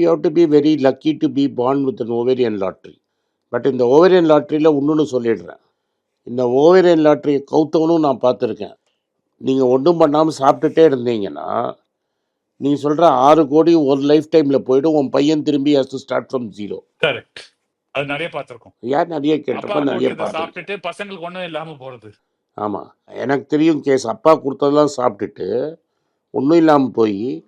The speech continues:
Speaker 1: பையனை உழைக்க வச்சு, பையனை வச்சுன்னு சாப்பிடுறது.
Speaker 2: கரெக்ட்.
Speaker 1: இருபத்தஞ்சு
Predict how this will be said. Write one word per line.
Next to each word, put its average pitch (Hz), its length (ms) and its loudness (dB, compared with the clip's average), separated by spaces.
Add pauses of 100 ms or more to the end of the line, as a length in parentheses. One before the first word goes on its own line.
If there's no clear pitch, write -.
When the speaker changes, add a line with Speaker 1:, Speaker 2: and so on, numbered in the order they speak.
(480)
Speaker 1:
பையனை 170 440 4
உழைக்க 156 400 4
வச்சு, 156 200 0 (120)
பையனை 165 320 0
வச்சுன்னு 151 340 -4
சாப்பிடுறது. 107 500 -8
Speaker 2:
கரெக்ட். - 540 -14
Speaker 1:
இருபத்தஞ்சு 151 520 4